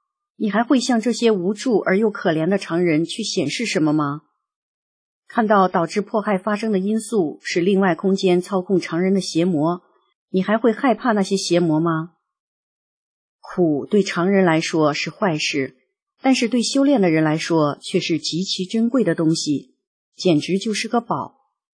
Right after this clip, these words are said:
因为另外空间没有苦吃就修炼不了。当然，我们大法弟子在常人中修炼，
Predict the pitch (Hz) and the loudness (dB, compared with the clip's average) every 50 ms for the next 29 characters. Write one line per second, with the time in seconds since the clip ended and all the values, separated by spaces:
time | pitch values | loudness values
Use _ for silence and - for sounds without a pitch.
0 | _ _ _ _ _ _ _ _ _ _ _ - 208 - 190 175 165 175 180 190 | _ _ _ _ _ _ _ _ _ _ _ 0 2 4 4 6 4 4 4 2
1 | 226 220 220 214 190 190 - 208 208 208 208 208 196 196 190 180 202 226 233 240 | 2 2 2 2 0 0 0 0 0 0 2 2 2 4 4 2 2 2 2 0
2 | 240 - - 156 143 - - - 175 175 170 - 156 139 135 - 208 202 208 220 | -2 -2 -2 -2 -2 -2 -2 0 0 0 0 -2 -4 -6 -4 -4 -4 -2 0 0
3 | 196 165 160 170 165 147 127 - - _ _ _ _ _ _ _ _ _ _ _ | 0 0 0 0 0 -2 -2 -6 -10 _ _ _ _ _ _ _ _ _ _ _
4 | _ _ _ _ _ _ _ _ - 190 190 190 185 165 165 170 165 160 147 165 | _ _ _ _ _ _ _ _ 0 2 4 4 4 4 4 4 4 4 2 2
5 | 160 - 202 185 - 170 156 - 185 190 - - 160 143 - 180 165 156 - - | 2 0 0 -2 -2 -4 -4 -2 -4 -4 -4 -4 -6 -4 -4 -4 -4 -4 -4 -2
6 | 165 175 190 202 196 196 185 196 190 - 185 175 180 180 170 147 - - | 0 2 2 2 2 2 0 0 2 0 2 2 2 2 2 0 -2 -6